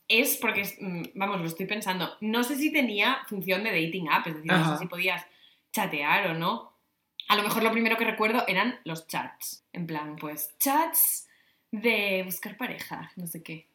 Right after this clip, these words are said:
Speaker 2: Vale.
Speaker 1: Claro que yo era adolescente, tampoco me, tenía un cibernovio, ¿eh? El concepto de cibernovio,
Speaker 2: Eh,
Speaker 1: ¿no?
Speaker 2: ya,
Speaker 1: Primero.
Speaker 2: también, también.
Speaker 1: <laughs>
Speaker 2: Yo creo que la primera, eh, dating app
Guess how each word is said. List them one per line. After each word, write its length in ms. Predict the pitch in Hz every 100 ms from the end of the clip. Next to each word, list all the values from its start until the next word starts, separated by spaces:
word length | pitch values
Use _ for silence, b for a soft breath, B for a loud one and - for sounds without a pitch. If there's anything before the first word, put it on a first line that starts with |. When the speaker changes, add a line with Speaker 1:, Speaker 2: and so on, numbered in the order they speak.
| _
Speaker 2:
Vale. 440 | 170 175 151 143 135
Speaker 1:
Claro 200 | 127 190
que 80 | 185
yo 80 | 175
era 100 | 180
adolescente, 580 | 185 190 190 185 196
tampoco 400 | 175 147 175 170 185
me, 360 | 185 185 196
tenía 280 | 196 202 196
un 80 | 190
cibernovio, 600 | 214 180 170 185 180 160
¿eh? 200 | 180 285 - B -
El 100 | 190
concepto 360 | 180 175 190 202
de 80 | 185
cibernovio, 480 | 185 160 156 170 160
Speaker 2:
Eh, 80 | 196
Speaker 1:
¿no? 80 |
Speaker 2:
ya, 180 | 175 160
Speaker 1:
Primero. 80 | 160 170 165
Speaker 2:
también, 340 | 151 151 -
también. 440 | 175 175 175 156 302
Speaker 1:
<laughs> 320 | 294 269 262
Speaker 2:
Yo 140 | 196
creo 160 | 220 277
que 80 | 330
la 160 | 294
primera, 720 | 220 208 190 208 220 220 202 -
eh, 500 | 180 180 175 170 165 -
dating 500 | 170 185 185 196
app 120 | 190